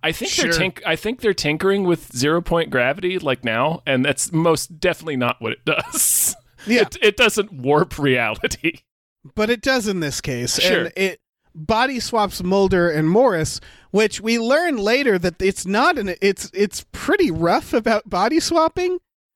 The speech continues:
Speaker 2: Like, it does it a little bit, but it'll also just melt you into a rock or into the ground.
Speaker 1: Right. It's, like, part Freaky Friday and part Annihilation.
Speaker 2: Yeah. So, like, it's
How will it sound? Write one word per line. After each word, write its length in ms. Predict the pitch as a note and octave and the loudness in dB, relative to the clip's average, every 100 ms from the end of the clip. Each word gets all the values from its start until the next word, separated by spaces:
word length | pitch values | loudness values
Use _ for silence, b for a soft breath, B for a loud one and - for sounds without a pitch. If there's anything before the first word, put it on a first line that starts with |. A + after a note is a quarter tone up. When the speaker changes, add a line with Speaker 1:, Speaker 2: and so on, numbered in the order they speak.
| - | -2
Speaker 2:
Like, 200 | A3+ A#3+ | 0 0
it 120 | B3 | 0
does 240 | B3+ C4+ C4+ | 2 2 0
it 80 | |
a 80 | A3 | 0
little 280 | E3+ F3+ A#3 | 2 2 2
bit, 280 | C4 C#4 C#4 | 4 2 2
but 200 | F#3+ G#3+ | 0 4
it'll 180 | A3 A#3 | 4 6
also 220 | C#4+ - | 4 2
just 220 | A3 G3+ E3+ | -2 -2 0
melt 280 | E3+ F#3+ | 0 0
you 200 | G3+ F#3+ | 2 4
into 260 | F#3 F3 F3 | 4 2 0
a 80 | C3+ | 0
rock 460 | B2 D3+ G3 - - | 2 2 0 -4 -4
or 80 | D#3 | -2
into 200 | C#3+ D#3 | 0 0
the 120 | C#3 | 0
ground. 340 | E3+ G3+ G#3+ G#3+ | 2 2 4 4
Speaker 1:
Right. 160 | G#3 G3+ | 4 2
It's, 180 | G3 G#3+ | 0 0
like, 180 | G3 | 0
part 380 | - F#3 A3+ A#3 - - - | 2 4 4 2 -2 -20 -6
Freaky 400 | F#3+ G3+ F#3+ F3+ | -2 0 0 0
Friday 540 | F3+ E3+ F3+ G3+ G3 | 2 4 4 4 4
and 200 | E3+ C#3+ | 2 0
part 360 | - D#3+ E3 - | 2 2 2 0
Annihilation. 960 | C#3+ C#3 C#3 C3 B2 A#2+ - A2+ D3+ - _ _ F3 | 0 2 4 4 4 2 0 -2 -4 -12 _ _ 0
Speaker 2:
Yeah. 360 | A#3 F#3 G2+ _ _ _ | 2 0 -4 _ _ _
So, 300 | - A#3+ A#3 | -2 2 2
like, 300 | G#3+ A3+ G#3 - | 2 0 0 -4
it's 380 | B3 C4 - | -4 -4 -10